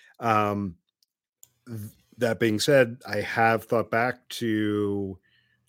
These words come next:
um, projects where in the past where the project manager is just concerned about completing things on time. Was this checked off?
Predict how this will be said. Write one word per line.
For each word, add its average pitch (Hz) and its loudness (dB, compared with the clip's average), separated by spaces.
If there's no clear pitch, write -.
um, 107 -2
projects 117 -2
where 104 -2
in 110 -8
the 101 -8
past 120 -4
where 104 -4
the 110 -6
project 113 -2
manager 110 -2
is 98 -6
just - -12
concerned 104 -6
about 98 -6
completing 98 -8
things 104 -6
on 101 -6
time. 90 -10
Was 110 2
this 110 -4
checked - -2
off? 101 0